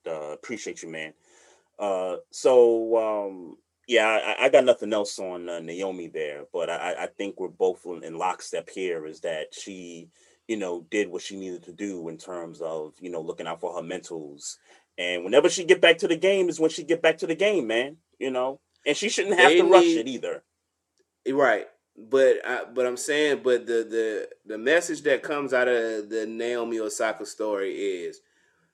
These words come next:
Speaker 2: they need to make it worth their while. And I get, I get what, what sports, what, what the media does. Like, you know, they bring awareness to the sport. They bring awareness to players. Well,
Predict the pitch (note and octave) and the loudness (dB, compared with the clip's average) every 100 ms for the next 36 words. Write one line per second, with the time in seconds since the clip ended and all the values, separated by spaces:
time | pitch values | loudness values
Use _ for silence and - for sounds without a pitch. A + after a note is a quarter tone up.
0 | _ _ _ _ _ _ A#2 C3 C#3+ C3 | _ _ _ _ _ _ 2 4 4 2
1 | B2 A#2+ A#2+ A#2 A2 A2 G#2+ G#2 G#2 F#2+ | 0 0 0 0 0 -2 0 -2 0 -2
2 | F2+ D#2+ - A2+ A#2+ C3 C3 C#3 C3 - | -6 -8 -8 -2 -2 0 2 6 6 4
3 | A2 G#2+ A#2+ A2+ B2 C3 B2 - _ _ | -2 2 4 4 4 4 4 0 _ _
4 | A2+ A#2+ A#2 - B2+ B2+ - - - - | -2 -2 -2 -2 4 4 2 -8 -10 -10
5 | A#2 A#2 C3 A2+ B2 B2 A#2 A#2+ C3 B2+ | -10 -2 0 2 2 0 -2 -2 0 2
6 | B2 A#2 A#2+ A#2 A#2 A#2 A2+ G#2+ G#2+ G#2 | 2 4 2 4 4 4 2 0 0 0
7 | G#2+ A#2 A2+ A2 G2+ A2 A2+ A2+ G#2+ A2 | -2 -2 2 2 2 0 2 0 -4 -4
8 | A2+ A2 G#2 A2+ A2 A2+ A2 A2 - A2+ | -2 -2 0 0 2 0 -4 -6 -6 -4
9 | G#2+ - - A2+ A2+ G#2+ G2+ A2+ A#2 G#2+ | -6 -10 -4 0 0 0 -2 -2 -2 -2
10 | A2+ A2 - - A#2 A2+ A2+ A2+ A2 _ | -2 -4 -8 -8 -2 2 2 0 -4 _
11 | - - - G#2 B2 B2 A#2 | -20 -20 -6 4 6 8 6